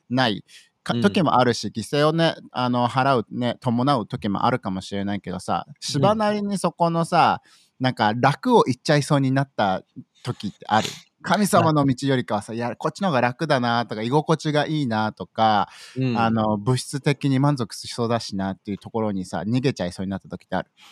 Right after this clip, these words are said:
Speaker 2: なんかまだ自分が、あの、教会に来始めたばっかりの頃とかは、
Speaker 1: うん。
Speaker 2: やっぱりその、神様が自分に用意してる目的の人生っていうものをそこまで革新的に掴みきれてなかったかなっていうのが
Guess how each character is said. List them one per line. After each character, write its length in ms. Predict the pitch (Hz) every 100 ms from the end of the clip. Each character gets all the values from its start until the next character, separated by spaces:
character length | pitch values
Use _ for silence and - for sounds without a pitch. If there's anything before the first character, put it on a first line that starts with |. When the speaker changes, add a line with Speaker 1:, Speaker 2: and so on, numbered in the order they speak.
| - - - - -
Speaker 2:
な 100 | 139
ん 20 |
か 100 | 131
ま 180 | 117 170
だ 120 | 180
自 160 | 147 117
分 240 | 123 143
が、 560 | 139 143 135 135 135 -
あ 80 | 131
の、 140 | 127 117
教 220 | 135 131
会 200 | 131 127
に 80 | 123
来 100 | 123
始 240 | 120 139
め 100 | 131
た 120 | 101
ば 100 | 87 92
っ 80 |
か 140 | - 131
り 80 | 101
の 140 | 87
頃 240 | - 98
と 100 | -
か 140 | - 92
は、 460 | 104 113 101 - -
Speaker 1:
う 60 | 123
ん。 360 | 120 110 95
Speaker 2:
や 40 | 117
っ 40 |
ぱ 120 | 123
り 100 | 113
そ 120 | 104 107
の、 300 | 104 104 - _ -
神 260 | 185 220 190
様 280 | 185 165
が 120 | 165 147
自 160 | 113
分 220 | 120 127
に 120 | 123 120
用 220 | 135 117
意 60 |
し 80 | -
て 100 | 110
る 100 | 107
目 240 | 98 101 -
的 240 | 113 117
の 120 | 113 107
人 220 | 120 113
生 220 | - 90
っ 20 |
て 200 | 87 104
い 20 |
う 40 | 101
も 140 | 101
の 80 | 101
を 40 | 95
そ 160 | 123
こ 100 | -
ま 140 | 214 202
で 160 | 113 _ _ _ _ _ _ _
革 200 | - -
新 200 | - 147
的 160 | 143 135
に 120 | 127
掴 240 | - - 139
み 120 | 139
き 80 | 139
れ 100 | 113
て 80 |
な 140 | 98 98
か 100 | 87
っ 80 | _
た 80 |
か 100 | -
な 120 | 92 85
っ 40 |
て 140 | -
い 60 | -
う 20 |
の 80 |
が 60 | 110